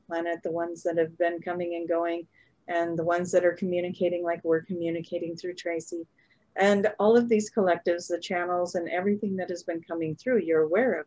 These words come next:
those. Now it's time to be aware of what else is out there, what else is coming through, who else is helping. There are other frequency beings that are also here as a collective, as, as support systems,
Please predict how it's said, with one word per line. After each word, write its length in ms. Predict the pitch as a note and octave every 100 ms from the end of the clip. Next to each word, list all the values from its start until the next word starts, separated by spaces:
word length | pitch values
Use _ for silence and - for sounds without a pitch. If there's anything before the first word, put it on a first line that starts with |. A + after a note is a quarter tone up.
| -
those. 380 | C#3+ - - - _ _ _ _ _ _ _ _ _ _
Now 180 | E3+ F#3
it's 160 | A#3+ -
time 220 | C4 B3
to 80 | A3+
be 140 | G#3
aware 280 | G3 F#3+ F#3+
of 100 | F#3
what 180 | F#3 F3+
else 280 | F3+ F#3+ E3
is 100 | F3+
out 220 | E3+ F3
there, 100 | D#3
what 160 | D#3+ F3
else 220 | G#3 -
is 120 | -
coming 260 | - D#3+ D3+
through, 300 | D3+ D3 D3+
who 160 | G3+ G#3+
else 240 | E3 -
is 160 | D3 -
helping. 320 | C3+ - D3 _ _ _ -
There 160 | F#3+ F3
are 200 | F3 G3+
other 420 | G#3+ A3+ A3 A3 _ _ -
frequency 600 | A3 A3 G3+ - F#3+ F3+
beings 520 | F3+ F#3 F3+ E3 E3
that 180 | E3 D#3
are 160 | D#3+
also 360 | F3 F3+ - E3+
here 420 | - F3 D#3+ D#3 - _ _ _ _ E3+
as 200 | E3 F3
a 80 |
collective, 680 | D#3+ F#3 E3 D#3+ E3+ E3 E3
as, 380 | D#3+ D#3+ D#3+ - -
as 240 | D#3+ D#3
support 400 | - - F3 -
systems, 640 | - D#3+ - D3+ D#3+ -